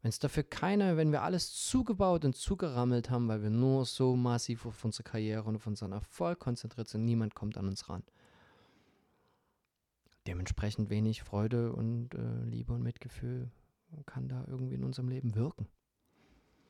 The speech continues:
Das heißt, positive Affirmation im Sinne eines Mantras oder eines Gebets zum Wohle aller Lebewesen,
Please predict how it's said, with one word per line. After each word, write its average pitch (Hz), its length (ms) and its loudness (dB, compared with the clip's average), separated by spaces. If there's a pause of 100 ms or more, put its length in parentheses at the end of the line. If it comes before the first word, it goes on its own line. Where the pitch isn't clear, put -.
(2500)
Das - 240 -2
heißt, 175 440 4
positive - 540 2
Affirmation 120 840 4
im 113 200 2
Sinne 107 340 -2
eines 95 400 -8 (180)
Mantras 104 800 -4 (1200)
oder - 160 -6
eines 95 240 -4
Gebets - 560 -2
zum 104 180 0
Wohle 107 240 0
aller 104 180 -4
Lebewesen, 104 680 -4